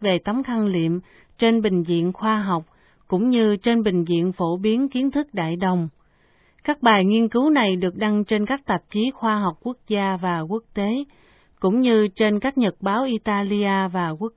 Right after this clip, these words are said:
tế. Giáo sư cũng đã chủ tọa hai ngàn buổi thuyết trình về tấm khăn liệm tại Italia, cũng như tại hải ngoại. Trong buổi phát lần trước, chúng tôi đã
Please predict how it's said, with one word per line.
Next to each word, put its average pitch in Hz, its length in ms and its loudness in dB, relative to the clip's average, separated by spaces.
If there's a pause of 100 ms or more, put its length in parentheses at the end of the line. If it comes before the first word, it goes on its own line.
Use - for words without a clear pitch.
tế. 202 220 -2 (840)
Giáo 262 140 4 (100)
sư 214 280 4
cũng 214 180 0
đã 208 180 2
chủ 190 280 -2
tọa 170 360 -2
hai 214 280 -2
ngàn 185 300 0
buổi 170 200 -2
thuyết 277 280 -4
trình 185 260 0
về 175 120 -2
tấm 226 260 -4
khăn 233 240 -2
liệm 175 300 -2
tại 170 240 -2
Italia, 190 680 -2 (560)
cũng 202 240 0
như 214 200 2
tại 165 340 -4
hải 170 220 -4
ngoại. 175 420 -4 (1080)
Trong 233 260 4
buổi 185 160 2
phát 269 260 -2
lần 202 240 2
trước, 262 340 -2 (340)
chúng 262 180 0
tôi 208 320 2
đã 208 80 0